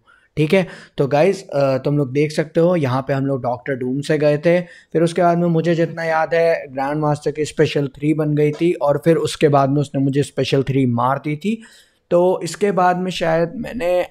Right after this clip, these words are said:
एडम को यूज़ किया था, but वो चीज़ हम लोगों को टाइम के साथ ही पता लग पाएगी। तो let's enjoy और देखते हैं हम लोगों ने इस ग्रैंड मास्टर को आज कैसे टेक डाउन किया है।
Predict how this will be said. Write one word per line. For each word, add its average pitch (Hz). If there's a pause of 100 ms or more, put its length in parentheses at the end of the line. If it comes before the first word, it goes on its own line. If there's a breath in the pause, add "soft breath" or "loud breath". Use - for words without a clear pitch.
एडम 156
को 170
यूज़ 160
किया 180
था, 247
but 240
वो 175
चीज़ 175
हम 165
लोगों 165
को 208
टाइम 151
के 151
साथ 131
ही 156
पता 160
लग 156
पाएगी। 160 (380 loud breath)
तो 135
let's 165 (120)
enjoy 147
और 139
देखते 147
हैं 180
हम 143
लोगों 135
ने 135
इस 131
ग्रैंड 135
मास्टर 135
को 135
आज 127
कैसे 131
टेक 127
डाउन 147
किया 160
है। 190